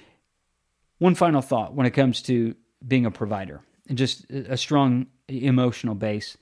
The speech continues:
at home. Very simple. Go give your kids a hug and tell them you love them. They don't expect you to be perfect. They expect you to be human. Go make a human connection and give them a hug.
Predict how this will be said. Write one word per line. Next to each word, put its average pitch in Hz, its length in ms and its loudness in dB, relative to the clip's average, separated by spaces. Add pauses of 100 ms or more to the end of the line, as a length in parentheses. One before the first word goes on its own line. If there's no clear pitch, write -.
(240)
at 110 140 -2
home. 98 280 -4 (600)
Very 135 200 4
simple. 104 460 -4 (220)
Go 165 100 2
give 147 180 4
your 117 120 0
kids 113 240 -4
a 107 40 -4
hug 110 280 -4
and 101 100 -6
tell 113 160 -2
them 127 160 2
you 117 80 -2
love 95 220 -8
them. 92 180 -16 (800)
They 151 80 4
don't 151 140 8
expect 160 400 2
you 160 60 2
to 139 40 -4
be 135 100 4
perfect. 147 600 0 (340)
They 131 140 2
expect 131 480 -2
you 135 80 2
to 123 60 0
be 117 120 -2
human. 104 440 -4 (340)
Go 147 220 2
make 151 200 2
a 127 60 0
human 135 380 2
connection 120 580 0
and 101 240 -4
give 104 180 -4
them 104 140 -2
a 101 60 -4
hug. 101 320 -10